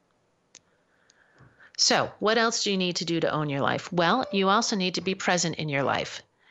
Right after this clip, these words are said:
And by present, I mean that you're aware of what's going on in this moment, and you're making conscious,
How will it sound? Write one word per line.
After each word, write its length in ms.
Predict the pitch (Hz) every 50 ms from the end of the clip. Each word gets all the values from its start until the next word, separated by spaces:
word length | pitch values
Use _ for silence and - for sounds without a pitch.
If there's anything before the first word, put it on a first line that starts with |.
| _ _ -
And 160 | - 196 190
by 140 | 180 185 185
present, 400 | 185 - - 233 254 254 277 247 -
I 80 | 180 180
mean 180 | 175 175 175 165
that 120 | 160 -
you're 160 | - 165 160
aware 380 | 160 156 151 160 165 180 190 208
of 120 | 208 -
what's 220 | 202 196 196 - -
going 340 | - 170 170 165 165 160 151
on 320 | 139 135 135 135 143 - - -
in 160 | 202 226 254
this 240 | 277 269 - - -
moment, 460 | 147 139 135 139 139 135 - - - - - - - - -
and 180 | - - 185 185
you're 80 | 180
making 360 | 175 180 175 175 - 180 175 170
conscious, 840 | - - 196 175 185 196 - - 240 240 233 - - - - -